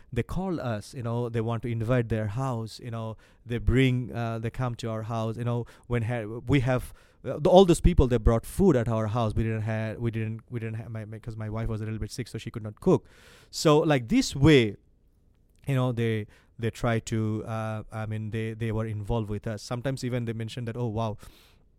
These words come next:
you guys are doing amazing work, so this is a small, uh, gift or small blessings so that, uh, you can have something." So they try to, uh, they try to, uh, what I call that, recognize, you know, us, uh, that,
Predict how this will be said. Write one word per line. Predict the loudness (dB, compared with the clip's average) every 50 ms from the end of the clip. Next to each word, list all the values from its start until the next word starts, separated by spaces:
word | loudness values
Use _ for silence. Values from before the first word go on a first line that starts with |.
| _ _ _ _ _ _ _ _ -6 0
you | 2 4 6
guys | 6 6 6 4 4
are | 2 2
doing | 4 4 4 4 2
amazing | 2 2 2 2 2 0 0 0 0
work, | 0 0 0 0 -2
so | -6 -6
this | -4 -2
is | -2 -2
a | -4
small, | -4 -4 -4 -4 -4 -4 -6 -8 _ _ _ -14
uh, | -10 -10 -8 -8 -8 -8
gift | -2 -2 -2 -2 0 -2 -6
or | -6
small | -4 -4 -2 -2 -2
blessings | 0 0 0 0 -2 -2 -2 -4 -4 -6 -8 -12 -16 -20 _ -20 -20 _ _
so | -10 -4 -2 0 2
that, | 2 0 -2 -2
uh, | -6 -6 -4 -4 -2 -2 -4 -4 -6 -8 -10 -8
you | -6 -6
can | -4 -4 -4 -2
have | -2 -2 -2 -2
something." | -2 -4 -4 -4 -2 -2 -4 -4 -6 -8 -16 -20 -20 _ _
So | 2 6 8 10 10 10 8 6
they | 6 6 6 6 6
try | 4 4 4 6 6 6
to, | 4 4 4 6 8 8 8 6 6 4 2 0
uh, | 0 0 0 0 -2 -2
they | -2 -2 -2
try | 0 0 0 0
to, | 0 2 2 2 4 2 0 -2 -6 _ _ _ _ _ -6
uh, | -4 -2 0 0 0 0 2
what | 2 2 0
I | 0
call | -2 -2 -2 -2 -2 -2 -4
that, | 0 2 2 2
recognize, | 4 2 2 0 0 0 2 2 2 2 0 -4 -6 -8 -10 -10 -8 -6
you | -4 -2
know, | -2 -2 -2 -4
us, | -4 -4 -4 -4 -6 -6 -8 -10 -8
uh, | -8 -6 -6
that, | -6 -6 -8